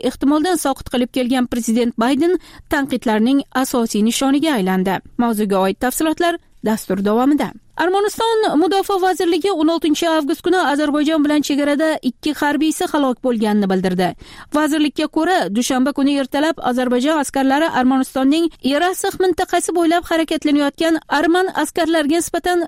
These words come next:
fitna uyushtirgan. Mudofaa vazirligi bundan bir kun oldin ham Ozarbayjon harbiylari chegarani buzib o'tishga harakat qilgan paytda otishma bo'lganini, unda Ozarbayjonning bir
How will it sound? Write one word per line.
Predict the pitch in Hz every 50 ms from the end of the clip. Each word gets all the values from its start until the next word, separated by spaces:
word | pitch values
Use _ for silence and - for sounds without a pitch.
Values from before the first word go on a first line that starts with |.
| - -
fitna | - - - - 247 233 208 202
uyushtirgan. | 208 214 220 - - 247 220 202 208 190 165 123 - - - _ _
Mudofaa | - 233 226 262 247 - 294 302
vazirligi | 294 277 254 269 262 285 262 294 339 359 -
bundan | - 220 262 269 262 269 269 247 240
bir | 294 311
kun | - 320 302
oldin | 294 - 277 277 262 330 339
ham | - 370 381 392 - - - - - - - 277
Ozarbayjon | 294 339 339 320 339 359 320 392 440 403
harbiylari | - 349 320 294 302 294 285 285 294 339 294
chegarani | - 302 269 294 285 269 269 302 311 269
buzib | 285 254 277 269 285
o'tishga | - - - - 311 294 -
harakat | 320 320 320 - 359 349 - -
qilgan | - 269 240 262 254 262 -
paytda | 262 247 - - 302 302 311 - - - - - -
otishma | - 269 277 - - - - 285 277 247
bo'lganini, | 233 240 233 196 220 202 202 202 208 240 285 330 330 - - - - -
unda | - 247 269 311 320 320
Ozarbayjonning | 285 302 294 277 262 269 254 277 269 269 269 269 262 226
bir | 285